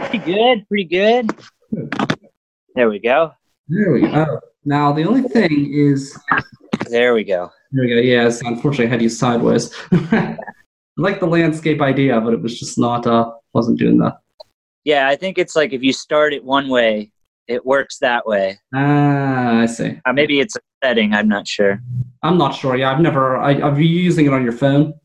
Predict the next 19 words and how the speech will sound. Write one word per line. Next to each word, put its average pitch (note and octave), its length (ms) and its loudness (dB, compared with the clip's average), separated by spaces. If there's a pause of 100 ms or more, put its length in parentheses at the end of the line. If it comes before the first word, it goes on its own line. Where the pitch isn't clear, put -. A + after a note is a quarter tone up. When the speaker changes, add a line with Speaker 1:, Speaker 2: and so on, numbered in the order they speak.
(840)
Speaker 1:
Uh, C3 120 2
yeah, C3+ 300 2
I B2 100 2
have C3 180 0
an B2 100 2
iPhone A#2+ 420 -2
seven A#2+ 420 0
that's A2 240 -2
not A#2+ 220 0
activated A#2+ 600 0
as A2+ 200 2
a A2+ 80 -2
phone, A#2+ 460 0
but A2 300 2
it A2+ 160 -4
works A2+ 240 2
Speaker 2:
Yeah. A#2 60 0
Speaker 1:
on A2+ 60 -4
the A2 160 0